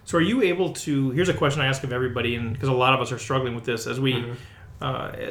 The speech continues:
Speaker 1: as we break down a hand, we have all the information and we can dialogue around it and come up with, figure out the right decision. But when you're in live game action, there seems like there's infinitely,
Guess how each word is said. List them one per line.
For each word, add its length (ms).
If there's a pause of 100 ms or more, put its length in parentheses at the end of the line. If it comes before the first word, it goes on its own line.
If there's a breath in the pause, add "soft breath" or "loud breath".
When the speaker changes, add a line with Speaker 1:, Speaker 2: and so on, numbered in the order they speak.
(100)
Speaker 1:
as 160
we 100
break 320
down 240
a 40
hand, 600 (440 soft breath)
we 120
have 100
all 160
the 100
information 540
and 60
we 80
can 180
dialogue 460
around 360
it 80
and 220
come 140
up 80
with, 180
figure 220
out 80
the 80
right 140
decision. 540 (340 loud breath)
But 80
when 100
you're 120
in 60
live 280
game 220
action, 360
there 140
seems 340
like 120
there's 320 (360 soft breath)
infinitely, 760